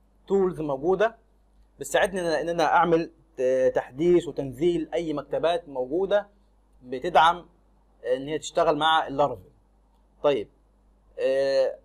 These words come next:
هل لازم، آه، يكون عندي كومبوزر؟ طبعًا لازم يكون عندك كومبوزر، لان اغلب الشغل مع Laravel بيكون من خلال الكومبوزر، تسطيب المكتبات وتحديثها بيكون من خلال الكومبوزر، واقدر اعمل ايه؟ manage لل-، عندي لاي مكتبه عندي بكل سهوله.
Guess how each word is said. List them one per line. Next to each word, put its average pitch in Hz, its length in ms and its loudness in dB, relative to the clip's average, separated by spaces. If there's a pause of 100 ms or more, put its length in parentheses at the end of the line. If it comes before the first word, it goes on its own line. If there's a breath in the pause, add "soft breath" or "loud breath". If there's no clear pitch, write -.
(100)
هل 156 400 0
لازم، 160 300 2 (160)
آه، 131 160 -6
يكون 131 280 -2
عندي 151 240 0
كومبوزر؟ 185 440 0
طبعًا 156 300 -2
لازم 156 240 0
يكون 151 140 -4
عندك 147 180 -2
كومبوزر، 131 420 -6
لان 117 180 -12
اغلب 156 340 2
الشغل 151 340 -6
مع 131 120 -2
Laravel 185 420 -2 (120)
بيكون 165 320 -10
من 160 60 -10
خلال 156 220 2
الكومبوزر، 143 580 -4 (380)
تسطيب 143 280 -6
المكتبات 143 720 2
وتحديثها 147 720 -4 (280)
بيكون 165 300 -8
من 156 60 -6
خلال 170 580 2
الكومبوزر، 185 560 -2
واقدر 170 260 0
اعمل 160 380 -2
ايه؟ 170 200 0
manage 151 360 -6
لل-، 131 320 -2
عندي 151 320 -2
لاي 127 300 -4
مكتبه 160 340 -2
عندي 196 280 -4
بكل 165 300 -6
سهوله. 117 360 -10